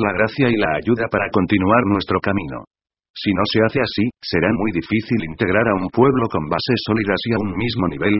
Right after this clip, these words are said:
para un nuevo éxodo bíblico. No se puede llegar al éxodo por el solo hecho de pertenecer a una cultura o filosofía como la gnosis, se llega por un trabajo realizado y por merecimientos adquiridos. Querido lector, esperamos que usted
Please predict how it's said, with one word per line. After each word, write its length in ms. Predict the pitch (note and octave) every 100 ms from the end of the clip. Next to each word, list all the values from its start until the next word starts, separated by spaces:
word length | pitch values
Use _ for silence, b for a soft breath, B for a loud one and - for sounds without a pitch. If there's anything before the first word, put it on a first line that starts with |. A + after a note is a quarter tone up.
| -
para 240 | - F#2+ F#2+
un 80 | F#2
nuevo 320 | F#2 A2 G#2
éxodo 320 | G#2 G2+ F2
bíblico. 560 | F#2 F2 B1+ B1+ A#1 - _ _ _ _ _ _ _
No 160 | - G2+
se 240 | A2 G#2
puede 240 | F#2 G2 F#2+
llegar 320 | D#2 D2+ E2+
al 80 | F2
éxodo 320 | F2 G#2 A2
por 160 | A2 F#2
el 80 |
solo 240 | F2 G#2+ G#2 G#2+
hecho 160 | -
de 160 | B2+ A#2
pertenecer 560 | G2+ - E2 E2+ G#2+
a 80 | G2
una 240 | F2+ F2+ E2
cultura 400 | D2+ - G#2 G#2
o 80 |
filosofía 640 | G#2 G2 F#2+ G2 - G2 F#2+
como 240 | A2 F#2
la 80 | E2+
gnosis, 480 | G#2 G#2 A#2 - - -
se 160 | F#2
llega 240 | F2 G#2+ A2
por 80 | E2
un 80 | D2
trabajo 480 | - G#2 G#2+ G#2+ G2+
realizado 640 | E2+ E2+ D#2 D2+ G2+ G#2
y 80 | G#2+
por 160 | - C#2+
merecimientos 720 | D2+ E2+ E2+ F2+ A2 C#3 B2+ G#2
adquiridos. 560 | - - F2+ D2+ A1+ - - _ _ _ _ _ _ _ _ -
Querido 320 | G2 G#2 G2+
lector, 480 | E2+ - G#2+ G#2 -
esperamos 560 | F#2 - F#2 A2 A#2+ A2
que 80 | -
usted 320 | F2 - G#2